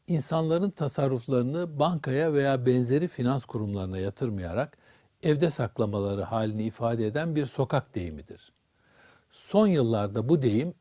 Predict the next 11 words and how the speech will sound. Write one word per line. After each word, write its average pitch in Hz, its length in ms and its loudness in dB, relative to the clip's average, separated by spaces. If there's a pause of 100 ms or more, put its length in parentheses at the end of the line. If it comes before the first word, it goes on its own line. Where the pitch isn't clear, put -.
ekonomi 160 640 -2
literatüründe 120 800 0
de 113 80 0
kullanılır 107 580 -2
hale 90 280 -4
gelmiştir. - 680 -14 (640)
Özellikle 139 720 4
döviz, 117 380 2 (140)
altın 131 420 0
gibi 113 260 0
değerlere 104 540 0